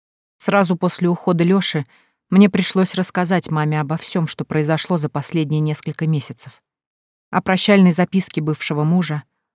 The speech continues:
о плане мести, о Диме, о Машеньке. Утаила я только одно: имя Емельяненко. Не зря Кобылин предпочитает произносить его шёпотом. Не стоит лишних людей впутывать в грязные игры высокопоставленных лиц.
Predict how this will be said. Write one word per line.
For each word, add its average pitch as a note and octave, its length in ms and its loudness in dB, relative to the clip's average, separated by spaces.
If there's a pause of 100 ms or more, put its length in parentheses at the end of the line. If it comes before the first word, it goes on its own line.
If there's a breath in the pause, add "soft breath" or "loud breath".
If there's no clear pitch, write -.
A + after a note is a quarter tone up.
(160)
о - 120 -2
плане F3 340 4
мести, D#3+ 500 -2 (400)
о E3+ 120 0
Диме, D#3 440 2 (140)
о D#3+ 100 2
Машеньке. D#3+ 580 -2 (920)
Утаила G#3 440 6
я F#3+ 180 4
только F#3 340 0
одно: E3 340 4 (600)
имя F#3+ 300 8
Емельяненко. D#3+ 840 2 (1160)
Не G#3 120 8
зря G#3+ 240 4
Кобылин D#3+ 440 2
предпочитает D#3+ 800 -2
произносить D#3 600 -2
его D#3 180 -2
шёпотом. C3+ 580 -6 (720)
Не G3 100 8
стоит F#3+ 420 4
лишних D#3 380 -4
людей E3+ 260 4
впутывать C#3+ 520 -4
в C#3 60 -10
грязные D3+ 440 2
игры D3+ 320 0
высокопоставленных D3 960 -4
лиц. - 320 -6